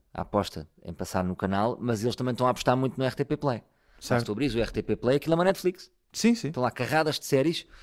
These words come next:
Speaker 1: Nós é que temos sempre este há aqui um entrave <laughs> qualquer no, no, no consumo de uma plataforma portuguesa, não é?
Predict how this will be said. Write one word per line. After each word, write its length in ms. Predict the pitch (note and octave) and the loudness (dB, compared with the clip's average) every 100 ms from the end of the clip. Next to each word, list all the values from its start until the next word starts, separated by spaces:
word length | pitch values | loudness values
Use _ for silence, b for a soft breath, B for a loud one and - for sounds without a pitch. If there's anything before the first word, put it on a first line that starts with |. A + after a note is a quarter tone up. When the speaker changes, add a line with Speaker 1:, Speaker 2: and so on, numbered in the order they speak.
| b | b
Speaker 1:
Nós 160 | C3+ C#3+ | -6 -4
é 60 | |
que 40 | E3 | -4
temos 240 | D#3+ D3 | -4 -2
sempre 300 | - E3 D#3 | -2 -2 0
este 320 | C#3+ - - - _ _ b b b b b b | 0 -2 -10 -12 _ _ b b b b b b
há 60 | - | -10
aqui 200 | - D3 | -4 -2
um 40 | D3+ | -2
entrave 600 | D3+ - - D3+ D3 A#2 | -4 -8 -4 0 0 -4
<laughs> 40 | |
qualquer 500 | - F3 C3+ D#3+ D#3 | -4 -2 0 2 2
no, 200 | D#3 D3+ | 2 -4
no, 160 | C#3+ D3 | -2 -2
no 160 | C#3 B2+ | -4 -4
consumo 420 | D3 D3 - D#3+ | -2 -2 0 0
de 40 | |
uma 100 | D3 D3 | 0 2
plataforma 440 | D3 D3+ D3+ C#3+ | 0 2 2 2
portuguesa, 380 | - C3+ B2 G#2 | 0 2 2 2
não 80 | |
é? 60 | G2 | 0